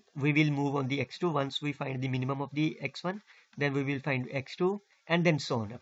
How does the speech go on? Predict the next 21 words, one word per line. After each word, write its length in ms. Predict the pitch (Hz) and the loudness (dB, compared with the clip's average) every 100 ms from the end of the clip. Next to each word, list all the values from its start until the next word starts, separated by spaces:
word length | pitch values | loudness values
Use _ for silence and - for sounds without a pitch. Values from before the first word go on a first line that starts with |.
| - | -6
to 80 | 123 | -6
n. 140 | 113 | 0
That 120 | 131 | 0
is, 220 | 135 - - | 0 -6 -4
uh, 180 | 139 131 - _ _ _ - | -2 -2 -8 _ _ _ -10
we 280 | 135 127 147 | -4 -2 0
will 160 | 151 | 0
search 460 | 151 - 165 165 - | -2 0 0 0 -4
the, 420 | 151 170 165 - _ _ _ _ _ _ - | -2 0 0 -2 _ _ _ _ _ _ -8
uh, 200 | 131 123 | -6 -4
direction, 640 | 113 131 127 - 180 220 - _ _ _ _ _ _ _ _ - | 0 0 0 -2 -2 -4 -8 _ _ _ _ _ _ _ _ -14
uh, 60 | 139 170 | -4 2
pointwise 480 | 160 120 117 101 | 4 4 -2 -4
are 140 | 127 110 | -6 -8
there. 140 | - - - _ _ _ _ _ | -10 -14 -18 _ _ _ _ _
So 160 | - 143 | -2 0
what 220 | 143 156 | 2 2
we 100 | 156 | 0
will 140 | 156 | 2
do 180 | 147 151 | 2 2
is, 320 | 160 214 - | 2 0 -8